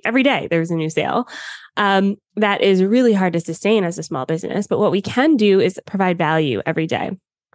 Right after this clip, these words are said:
Um, or at least regularly. You know, it doesn't have to be every day. It could be weekly. It could be monthly. Um, but think about how you can show up consistently in a way that won't surprise your favorite people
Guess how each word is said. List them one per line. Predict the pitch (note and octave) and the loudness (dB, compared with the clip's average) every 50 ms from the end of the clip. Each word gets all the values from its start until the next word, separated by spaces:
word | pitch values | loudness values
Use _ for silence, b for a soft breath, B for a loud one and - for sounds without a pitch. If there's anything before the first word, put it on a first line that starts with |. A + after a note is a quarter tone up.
| B B B B B B B B - | B B B B B B B B -4
Um, | F#3+ F#3+ F#3 F3+ E3+ E3+ | -2 0 0 2 2 2
or | G#3 G#3+ | 4 4
at | F3+ F#3+ | 4 4
least | A3 B3 A3+ A3+ - | 4 4 2 2 0
regularly. | G3 E3+ E3+ D#3+ D3+ B2 C3 - - - - - - - - - _ | 0 0 2 0 0 0 0 -2 -4 -6 -6 -6 -8 -8 -10 -12 _
You | - F3 | -6 -2
know, | E3+ D#3+ | 0 0
it | D#3 D#3 | 2 2
doesn't | F#3 F#3 G3 G3 | 0 0 0 -2
have | F#3 F3+ - | -4 -4 -4
to | - | -2
be | F#3 F3+ - | -2 -2 -2
every | - - D#3 C3+ C#3+ | -2 -2 -4 -4 -2
day. | - C4 C4+ C4 B3+ B3+ B3+ | 0 0 2 2 2 2 2
It | A#3+ | 0
could | - G3+ F3+ | 0 -2 -2
be | F#3+ E3 D#3 | 0 -2 0
weekly. | E3 F#3 F#3 F#3+ - F#3+ F#3 | 0 -2 -4 -2 0 0 0
It | F3 | 0
could | - - F3 | -2 -6 -6
be | - D#3+ | -6 -2
monthly. | D#3 F3 F#3 F#3+ F#3 - G3 F#3 F3+ F3+ F#3 B B B B B B B _ | 0 0 2 0 2 2 2 2 2 2 0 B B B B B B B _
Um, | - F#3 F#3+ F#3 | 0 0 2 2
but | C#3+ - | 0 0
think | - C#4 C#4+ - | 0 0 0 2
about | F4+ D#4 D4 B3+ B3+ | 2 2 2 2 0
how | - A3+ A3+ | 0 0 2
you | A#3 A3+ A3 | 2 2 2
can | - - G3 | 0 0 -4
show | F#3 - G3+ F3+ | -2 0 0 0
up | E3 - - | 0 -2 -4
consistently | - F#3 F3 - - - A#3+ C#4+ - - - B3 F3+ - - D#3+ D#3 D3+ D3+ D#3 - | -6 -6 -6 -6 -2 -2 -2 -2 0 -2 -2 -2 -2 -2 -2 -2 0 0 -2 -2 0
in | - F#3 | 2 2
a | F3+ F3 | 2 2
way | E3+ F3+ F3 F3 F3 F3+ F3+ | 2 2 2 4 4 2 2
that | F3 F3+ E3 D#3+ C#3+ - | 2 0 0 -2 -2 -2
won't | - F#3+ G3 F#3+ - - | 0 0 0 0 -2 -6
surprise | - - _ - - - - C4 C#4 D4+ D4+ B3 G3+ F#3 F3+ F3+ F3+ G#3 A3 G#3 - | -12 -16 _ -20 -8 -4 -2 0 0 2 2 2 4 4 4 4 4 2 2 2 2
your | G#3 G#3 G3 F#3+ F#3 F#3 F#3+ | 2 2 4 4 2 2 2
favorite | - G3 F3+ E3+ F3+ - - | 2 0 0 2 0 -2 0
people | - - A#3 A#3 A3+ - F3+ E3 D#3+ E3+ | 2 2 2 2 2 2 2 2 2 0